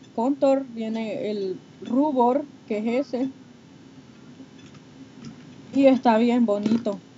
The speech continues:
No es por darle promoción, porque... a uno ni le pagan por dar promoción.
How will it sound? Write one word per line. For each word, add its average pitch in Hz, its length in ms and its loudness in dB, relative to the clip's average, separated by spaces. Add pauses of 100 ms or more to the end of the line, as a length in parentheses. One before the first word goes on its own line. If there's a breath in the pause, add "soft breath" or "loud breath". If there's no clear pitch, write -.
(1000)
No 247 140 4
es 294 140 4
por 277 240 2
darle 285 320 2
promoción, 277 680 -2
porque... 208 440 -8 (680 loud breath)
a 208 100 -2
uno 262 260 2
ni 269 140 4
le 233 160 -2
pagan 240 420 0
por 220 200 -8
dar 226 220 0
promoción. 220 720 -8